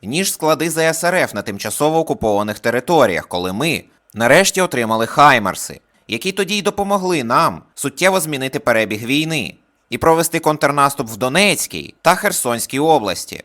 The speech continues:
деокупувавши значну частину території.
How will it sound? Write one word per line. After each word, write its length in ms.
деокупувавши 760
значну 480
частину 420
території. 720